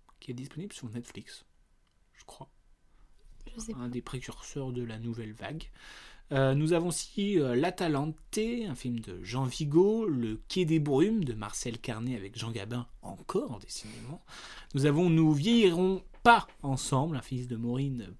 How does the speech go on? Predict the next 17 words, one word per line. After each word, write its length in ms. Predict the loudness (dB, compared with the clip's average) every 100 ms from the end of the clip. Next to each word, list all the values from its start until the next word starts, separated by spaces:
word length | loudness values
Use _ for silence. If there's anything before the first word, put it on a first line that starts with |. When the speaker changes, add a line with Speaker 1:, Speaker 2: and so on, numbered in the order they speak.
| 0
Speaker 1:
Maurice 800 | 4 6 6 0 -4 -6 -8 -12 -6
Pialat, 380 | -4 -4 -6
pardon, 460 | -8 -10 -8 -8 -8 -10 -16 -16 -4
Un 180 | 2 6
mauvais 340 | 8 8 6 2
fils 460 | 0 -2 -2 -4
de 120 | -4
Claude 320 | -6 -4 -6 -4
Sauté, 600 | -8 -8 -4 -2 -2 -6 -12
Le 340 | -4 0 0 0
crime 340 | -2 0 0
de 80 | -2
Monsieur 300 | -2 -4 -4
Lange 500 | -4 -4 -6 -10 -14
de 140 | -14 -12
Jean 180 | -8 -8
Renoir, 560 | -10 -12 -16 -18 -20